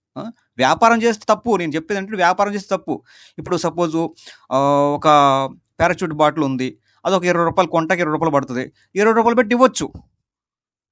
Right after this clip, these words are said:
మనం క-, భక్తి పేరుతో ఎంతో డబ్బు ఖర్చు పెడుతున్నాం. ఇప్పుడు వాళ్ళు మనకు ఫ్రీగా ఇవ్వాలని కోరుకోకూడదు కదా,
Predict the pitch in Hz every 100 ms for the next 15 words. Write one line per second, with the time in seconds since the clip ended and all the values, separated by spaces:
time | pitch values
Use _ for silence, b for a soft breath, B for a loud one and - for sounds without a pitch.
0 | _ _ _ _ _ _ _ 123 135 131
1 | 107 101 98 104 - 165 180 214 202 165
2 | 208 180 170 170 156 139 120 120 123 131
3 | - _ _ _ 175 175 185 175 190 208
4 | 220 208 202 190 190 196 170 165 160 160